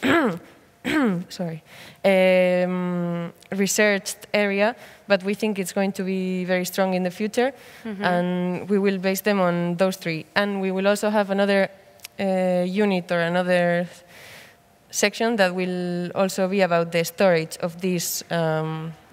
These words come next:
Speaker 1: energies. Um, for this, bueno, uh, these, these four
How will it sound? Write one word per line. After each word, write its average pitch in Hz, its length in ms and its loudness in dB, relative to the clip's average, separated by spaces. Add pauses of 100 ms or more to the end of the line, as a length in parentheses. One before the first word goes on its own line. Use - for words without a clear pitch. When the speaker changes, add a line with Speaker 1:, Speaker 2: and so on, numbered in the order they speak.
(140)
Speaker 1:
energies. 156 580 -4 (600)
Um, 190 800 0 (120)
for 208 280 0
this, 226 480 -2 (640)
bueno, 190 220 0 (100)
uh, 190 420 2
these, 214 380 -4
these 202 320 -4
four 196 1000 2